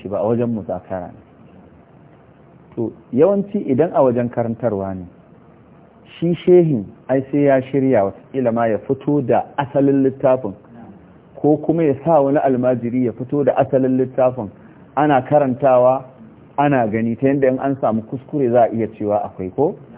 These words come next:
Wannan kaga idan, a, abin nan, idan ya zanto ba a muzakara bane ba ko? Assalamu alaikum, Fadilatu Sheikh Sa'ad, muna karatu, in mun gama zan kira.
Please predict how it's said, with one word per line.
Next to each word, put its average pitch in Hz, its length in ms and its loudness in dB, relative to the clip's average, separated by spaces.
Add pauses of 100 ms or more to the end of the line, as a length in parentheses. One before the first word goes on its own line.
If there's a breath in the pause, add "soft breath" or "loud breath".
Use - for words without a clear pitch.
(220 loud breath)
Wannan 127 280 -2
kaga 123 480 2
idan, 120 760 -4
a, 101 480 -2
abin 107 260 -6
nan, 95 440 -6
idan 113 300 0
ya 123 100 0
zanto 120 420 -2
ba 110 240 2
a 98 60 -4
muzakara 104 580 0
bane 95 220 -8
ba 87 120 -12
ko? 120 200 -6 (120)
Assalamu 110 280 -2
alaikum, 113 240 -6
Fadilatu 127 400 -4
Sheikh 139 200 -6
Sa'ad, 127 200 -2
muna 127 240 0
karatu, 104 320 -4
in - 160 -8
mun 123 80 -4
gama 123 220 -6
zan 104 140 -6
kira. 98 220 -10